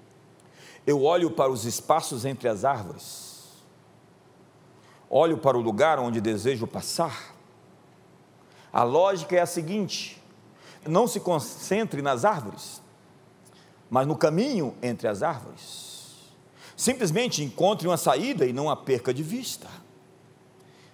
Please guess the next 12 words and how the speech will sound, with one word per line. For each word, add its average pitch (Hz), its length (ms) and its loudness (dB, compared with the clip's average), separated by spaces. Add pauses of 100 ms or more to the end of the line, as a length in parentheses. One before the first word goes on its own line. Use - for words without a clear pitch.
(120)
Se - 200 -8
você 170 300 2
ficar 151 540 0
focado 117 640 0 (280)
em 98 180 -4
algo, 117 440 0 (440)
é 107 100 -4
isso 104 380 -6
que 135 140 -14
você 113 400 -4
vai 92 260 -4
ver 104 580 -4